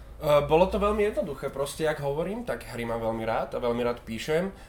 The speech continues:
A tým, že som sa tomu chcel venovať troška viac vo voľnom čase, tak bolo to také logické prepojenie a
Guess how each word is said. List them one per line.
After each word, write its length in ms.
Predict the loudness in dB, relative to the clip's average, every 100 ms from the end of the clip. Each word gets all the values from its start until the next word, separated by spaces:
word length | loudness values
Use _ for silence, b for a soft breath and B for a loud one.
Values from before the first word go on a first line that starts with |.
| B -8
A 60 |
tým, 200 | -6 -4
že 100 | -4
som 140 | -2 -4
sa 100 | -2
tomu 160 | -2 -4
chcel 220 | 0 2 2
venovať 260 | 2 0
troška 280 | 0 -8 -6
viac 220 | -2 -2 -4
vo 80 |
voľnom 320 | -4 -2 -2 -4
čase, 340 | -4 -2 -4 -2
tak 160 | -6
bolo 180 | -2 -4 -2
to 280 | -4 -4 -8 -16 -12
také 200 | -8 -4
logické 340 | -4 -6 -8
prepojenie 800 | -4 -4 -2 -4 0 0 2 2
a 300 | 2 0 -2